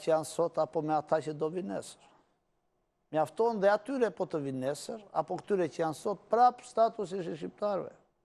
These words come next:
Nuk është se do hyn vetëm të majtët apo të djatët në Evropë. Hyn gjithë shqiptarë, dhe është letërbisht gjithë vendit.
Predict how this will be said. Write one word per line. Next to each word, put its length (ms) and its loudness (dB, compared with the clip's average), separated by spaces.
Nuk 240 0
është 140 -4
se 100 -2
do 80 4
hyn 200 2
vetëm 280 0
të 160 4
majtët 320 0
apo 240 0
të 160 -2
djatët 400 -2
në 80 4
Evropë. 340 -4
Hyn 200 0
gjithë 160 -6
shqiptarë, 480 -2
dhe 140 2
është 160 -2
letërbisht 340 -6
gjithë 240 -4
vendit. 240 -4